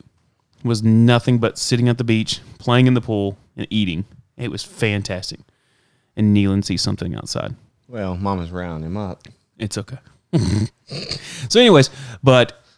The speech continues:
Speaker 1: what happened on the trip was, was a, was with the, the, something that brought up a topic why I texted you while we were down there. It's like, "We gotta talk about this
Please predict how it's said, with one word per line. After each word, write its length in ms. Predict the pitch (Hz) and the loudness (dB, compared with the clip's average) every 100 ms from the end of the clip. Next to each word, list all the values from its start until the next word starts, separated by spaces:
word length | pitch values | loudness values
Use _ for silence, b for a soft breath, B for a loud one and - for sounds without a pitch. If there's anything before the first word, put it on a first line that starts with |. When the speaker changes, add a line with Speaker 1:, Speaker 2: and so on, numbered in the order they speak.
| _ | _
Speaker 1:
what 500 | - 151 165 151 135 | -8 0 6 8 6
happened 460 | 120 156 214 196 139 | 4 2 4 6 8
on 120 | 117 | 6
the 60 | 107 | 4
trip 340 | - 107 110 | 2 2 2
was, 340 | - 123 113 | 2 4 4
was 180 | 113 117 | 4 2
a, 160 | 117 110 - | 4 2 0
was 340 | 120 101 113 | 0 2 2
with 140 | 113 - | 0 0
the, 440 | 110 107 107 73 | 2 2 0 -2
the, 540 | 85 110 _ _ - 113 | -4 -8 _ _ -18 -4
something 300 | - 131 117 | 2 2 4
that 160 | 113 | 2
brought 160 | 120 113 | 4 4
up 60 | 107 | 4
a 40 | |
topic 380 | 104 143 143 117 | 4 4 4 2
why 180 | 110 101 101 | 2 0 -2
I 60 | |
texted 360 | 107 127 - 127 | 0 -2 0 0
you 100 | 107 | 2
while 140 | 104 | 2
we 80 | 101 | 0
were 60 | 98 | 2
down 180 | 147 | 4
there. 80 | 165 | 4
It's 80 | 117 | 2
like, 100 | 117 | -2
"We 100 | 165 | -2
gotta 160 | 180 147 | 0 0
talk 240 | 135 120 | 2 0
about 240 | - 98 - | 0 -4 -2
this 260 | 104 107 | -2 -2